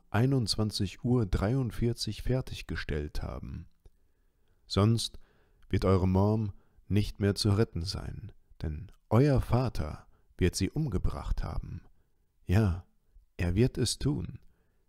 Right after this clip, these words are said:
Ihr wisst, wie er damals gewesen ist.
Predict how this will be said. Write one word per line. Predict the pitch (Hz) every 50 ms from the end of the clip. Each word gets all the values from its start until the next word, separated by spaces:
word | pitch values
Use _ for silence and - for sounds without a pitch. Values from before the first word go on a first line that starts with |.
| _ _ _ -
Ihr | - 98 92 85
wisst, | 113 131 - - - - - -
wie | 92 87
er | 87 87
damals | 90 101 107 117 127 107 92 87 80 - -
gewesen | - 85 - 76 78 - - - 82 -
ist. | 87 - - - - - -